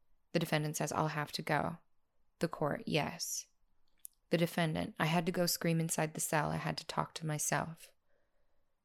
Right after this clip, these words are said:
The court, "I'm going to allow you a second chance. If you have another outburst, you'll go immediately back."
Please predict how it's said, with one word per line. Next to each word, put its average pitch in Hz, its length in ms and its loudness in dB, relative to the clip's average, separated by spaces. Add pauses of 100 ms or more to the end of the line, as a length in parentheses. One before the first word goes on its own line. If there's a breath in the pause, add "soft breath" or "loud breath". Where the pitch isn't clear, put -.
(360)
The 180 100 2
court, - 460 -2
"I'm 170 100 2
going 175 260 4
to 196 140 2
allow 165 220 2
you 151 160 0
a 151 60 0
second 160 400 -2
chance. 151 600 -2
If 165 160 0
you 170 100 2
have 170 140 2
another 180 280 2
outburst, 151 560 0
you'll 160 140 0
go 156 260 0 (200)
immediately 156 540 0
back." - 440 -2